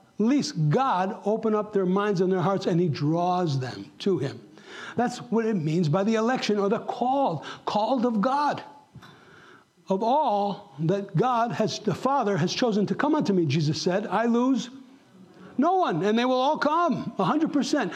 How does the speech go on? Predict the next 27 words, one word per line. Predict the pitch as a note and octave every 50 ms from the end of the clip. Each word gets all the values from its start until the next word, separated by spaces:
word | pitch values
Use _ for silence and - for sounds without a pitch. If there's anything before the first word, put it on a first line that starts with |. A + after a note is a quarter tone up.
| - - -
A | F#3
hundred | D3 F#3 B3 C#4 D#4+ B3
percent | B3 C4+ G3+ - C#4+ C4+ B3+
of | B3+ G#3+
the | A3+ F#3
sheep | - - A#3+ F#3+ D3+
that | F#3+ D#3
God | G3 G3 G#3
has | A3 -
called | - - A#3 G#3 C#3+
to | G#3
come | - - G#3+ G#3+
unto | F#3+ E3+ A3
Jesus | E3+ G#3 G#3+ D#3+
will | F#3 F#3 F#3+ G#3+ A#3+ B3
come | A#3+ - A#3 G#3+
unto | G#3+ F#3+ - G3+
Jesus. | D#3+ G3 G3+ F3 D3+ B2+
Now, | D3+ G3+ G#3 - -
how | - - - - - G#3 C#4
do | E4 F4 E4
I | D4+ B3+
reconcile | A3 G#3 A#3 C4 C4 C#4+ C4+ A3 - A#3+ G#3+ F#3+ F3+
God's | C#3+ F3+ G3 B3+ C#4 G3+ -
sovereignty | - B3+ A3+ B3 C#4 D4+ C#4+ B3+ - C#4 B3+ A3+
and | G3+ F3+
salvation | - G#3 F#3 F3+ E3+ A3 C4 C4 - D4 C4+ -